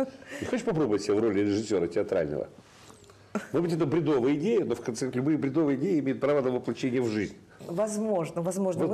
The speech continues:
Speaker 1: Возможно.
Speaker 2: тобой поговорим ещё на эту тему,
Speaker 1: Да.
Speaker 2: потому что идея действительно очень интересна. Вот.
Speaker 1: Ну.
Speaker 2: "Золушка" на современный лад, ещё такого у нас в городе не было.
Speaker 1: Ну да, в конце концов, и как раз вот там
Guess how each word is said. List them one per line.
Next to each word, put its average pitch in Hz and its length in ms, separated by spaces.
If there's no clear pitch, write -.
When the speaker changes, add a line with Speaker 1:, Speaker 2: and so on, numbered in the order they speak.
Speaker 1:
Возможно. 175 80
Speaker 2:
тобой 254 180
поговорим 254 580
ещё 170 200
на 175 100
эту 185 240
тему, - 420
Speaker 1:
Да. - 20
Speaker 2:
потому 196 320
что 180 220
идея 233 260
действительно 180 500
очень 170 340
интересна. 156 560
Вот. 156 320
Speaker 1:
Ну. 165 80
Speaker 2:
"Золушка" 214 480
на 196 100
современный 196 540
лад, 269 260
ещё 240 260
такого 214 420
у 180 120
нас 175 220
в 170 60
городе 196 360
не 127 180
было. 123 280
Speaker 1:
Ну 123 240
да, 101 260
в - 40
конце 110 260
концов, 113 380
и 110 240
как - 160
раз 120 240
вот - 160
там 95 260